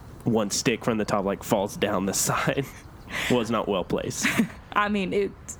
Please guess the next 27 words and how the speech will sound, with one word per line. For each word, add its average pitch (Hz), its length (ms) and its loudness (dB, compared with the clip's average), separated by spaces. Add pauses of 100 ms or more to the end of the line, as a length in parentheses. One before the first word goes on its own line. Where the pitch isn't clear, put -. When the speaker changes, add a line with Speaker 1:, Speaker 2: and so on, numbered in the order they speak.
Speaker 2:
wonderful 190 840 0
handiwork 175 680 0
that 180 160 0
you've 180 180 0
done 233 200 2
here. 180 280 0 (300)
I 220 60 4
see 330 180 2
you 339 80 2
put 247 140 -2
a 208 60 0
lot 208 200 2
of 214 80 0
hard 196 160 0
work 196 260 0
into 185 220 0
it. 165 240 0 (400)
I 349 100 6
just 440 200 -2
wonder 285 180 2
if 226 220 -2
you 214 100 2
could 214 160 -2
put 196 220 0
more 196 400 2
hard 175 260 -2
work - 240 -2